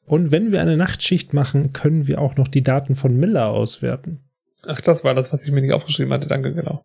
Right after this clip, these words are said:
Speaker 1: Das ist soweit nicht so spektakulär, aber das Englische ist mega spektakulär. Ich möchte das Englische nämlich jetzt einmal vorlesen, also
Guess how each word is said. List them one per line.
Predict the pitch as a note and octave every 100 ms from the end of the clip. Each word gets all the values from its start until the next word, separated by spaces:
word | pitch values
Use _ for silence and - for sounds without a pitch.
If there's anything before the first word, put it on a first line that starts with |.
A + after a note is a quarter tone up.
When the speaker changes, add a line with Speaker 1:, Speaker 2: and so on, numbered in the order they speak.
| _
Speaker 1:
Das | C3 -
ist | F3 -
soweit | D#3 C#3+ D#3 -
nicht | D3+ -
so | C3+
spektakulär, | - D3 C3+ C3 C3+ B2 C3+ B2 D#3 - _ _
aber | - B2+ B2+
das | A#2+ -
Englische | F3+ G3+ G#3+ G#3 - E3
ist | D3+ C3+
mega | C#3+ C#3 C3+ C#3
spektakulär. | - - C3+ - C3+ C3+ C#3+ C3 C3 B2+ C#3+ - -
Ich | -
möchte | C3+ C3+ A#2+
das | A#2
Englische | C#3+ C3 A#2+ -
nämlich | A2+ A2+
jetzt | A2+ A#2+
einmal | A#2
vorlesen, | - B2 B2 C#3
also | A2+